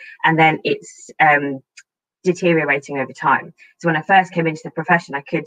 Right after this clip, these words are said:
I didn't wear hearing aids, I just lip read all the time.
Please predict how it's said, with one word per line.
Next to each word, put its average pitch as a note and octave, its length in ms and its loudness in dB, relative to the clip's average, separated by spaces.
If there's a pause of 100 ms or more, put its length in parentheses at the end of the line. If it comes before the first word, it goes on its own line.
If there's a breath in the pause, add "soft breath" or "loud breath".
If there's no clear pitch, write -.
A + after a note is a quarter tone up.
I D3+ 80 -2
didn't D3+ 200 -6
wear C#3 120 -2
hearing G#3 320 0
aids, F#3 400 2
I D#3+ 160 2
just - 460 -10 (400 soft breath)
lip D#3+ 260 -2
read - 240 -4
all C#3+ 220 0
the D3 80 -10
time. - 360 -6